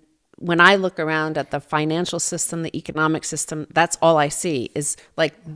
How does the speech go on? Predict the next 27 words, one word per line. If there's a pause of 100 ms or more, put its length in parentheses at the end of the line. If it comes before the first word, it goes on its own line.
(120)
that's
the
embodiment
of
it.
Like,
if
you
look
hard,
like,
that's (120)
what
everything
looks
like. (260)
It
is
a, (100)
a, (260)
a (600)
gargoyle
of
an
economy.
Like,
it's,